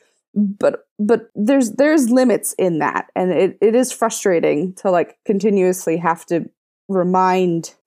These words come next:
people, especially other art historians, that just because the body is femme in some way doesn't necessarily mean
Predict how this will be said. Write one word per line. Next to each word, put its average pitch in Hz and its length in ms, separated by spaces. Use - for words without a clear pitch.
people, 165 600
especially 175 760
other 180 200
art 160 140
historians, 170 600
that - 220
just 269 160
because 214 480
the 180 240
body 185 720
is 180 380
femme 190 800
in 196 180
some 180 340
way 156 460
doesn't 254 420
necessarily 202 920
mean 185 640